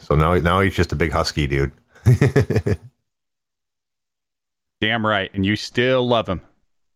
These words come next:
Speaker 1: Yeah. <laughs> Dude, I don't think that I've seen the guy actually in, what, twenty years, maybe? Something like that. It, uh, I talk to him every once in a while on Facebook, but yeah, I don't,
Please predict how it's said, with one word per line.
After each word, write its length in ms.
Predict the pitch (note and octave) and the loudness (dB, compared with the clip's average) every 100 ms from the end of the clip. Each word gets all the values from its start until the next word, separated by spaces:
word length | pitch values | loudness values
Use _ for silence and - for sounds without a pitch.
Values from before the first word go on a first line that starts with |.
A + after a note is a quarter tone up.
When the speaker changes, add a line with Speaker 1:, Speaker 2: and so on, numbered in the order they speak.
| - | -2
Speaker 1:
Yeah. 260 | D#2+ D2+ D2+ | 0 2 0
<laughs> 640 | D3 C3+ B2 - - G#2 - - - | 0 0 0 0 -2 -4 -6 -10 -4
Dude, 120 | - D#3 | 0 2
I 80 | |
don't 140 | D3 E4 | 2 2
think 140 | C#4 | 0
that 100 | - | 0
I've 80 | G#2 | 0
seen 160 | - C#3+ | 2 2
the 100 | G2+ | 2
guy 220 | G2 C3+ | 2 2
actually 400 | A2+ A#2 - E2+ | 0 0 0 2
in, 200 | D#2 D2+ - - _ _ | 2 0 -4 -20 _ _
what, 240 | - - - _ _ _ - | -8 -8 -10 _ _ _ -10
twenty 320 | - F2 G#2 | -2 2 4
years, 400 | E2 D#2 A2+ C#3+ | 6 4 4 2
maybe? 460 | D#3 E3 E3 F#3+ C#3+ | 2 2 4 4 2
Something 340 | - G#2+ C3+ | 0 -2 2
like 220 | F2+ C#2+ - | 2 2 0
that. 300 | D2 E2 - _ _ _ _ _ _ - | 0 -2 -6 _ _ _ _ _ _ -8
It, 260 | D2+ D2+ - | -4 -2 2
uh, 180 | D2+ | 2
I 60 | C#2 | 2
talk 240 | - F2+ | 0 -2
to 60 | D#2+ | 0
him 80 | D#2 | 0
every 120 | D2 | 2
once 160 | D#2+ - | 0 0
in 40 | |
a 40 | |
while 80 | A#1+ | -2
on 60 | G#1 | -2
Facebook, 540 | - F2+ - C2 - - | 0 -2 0 -2 -4 -4
but 220 | B1+ G1+ | -4 -2
yeah, 220 | C#2+ C2+ C#2 | 0 0 2
I 60 | |
don't, 180 | E2 E2+ | 2 0